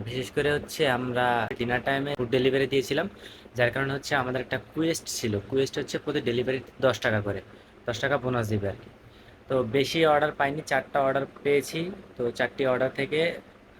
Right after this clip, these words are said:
আমার টোটাল ইনকাম হয়েছে হচ্ছে একশো একষট্টি টাকা। তো একশো একষট্টি থেকে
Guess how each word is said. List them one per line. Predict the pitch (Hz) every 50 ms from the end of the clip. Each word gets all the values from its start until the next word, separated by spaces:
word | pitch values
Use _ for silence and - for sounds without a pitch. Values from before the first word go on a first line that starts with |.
| 120
আমার | 120 120 120 120 120 - -
টোটাল | 131 131 139 139 135 139
ইনকাম | 139 131 147 139 131 135
হয়েছে | 139 139 135 - 143
হচ্ছে | 139 - - - 160 - - 123
একশো | - - - - 151 - - 143
একষট্টি | 139 - - 139 - 120 104 104
টাকা। | 98 98 - - - - - - - - - - - - -
তো | - 139 135 135
একশো | 131 - - 156 151 139
একষট্টি | 135 - - 139 - 151 -
থেকে | 156 147 165